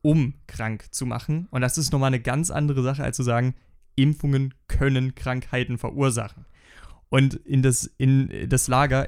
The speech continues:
Impfungen werden verabreicht, um krank zu machen,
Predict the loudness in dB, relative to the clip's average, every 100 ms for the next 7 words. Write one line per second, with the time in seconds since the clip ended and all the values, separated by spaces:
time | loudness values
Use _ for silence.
0 | 0 2 2 2 2 2 0 -2 0 0
1 | 0 -4 2 6 6 4 -6 -4 -2 -4
2 | -6 -10 -4 -2 0 -2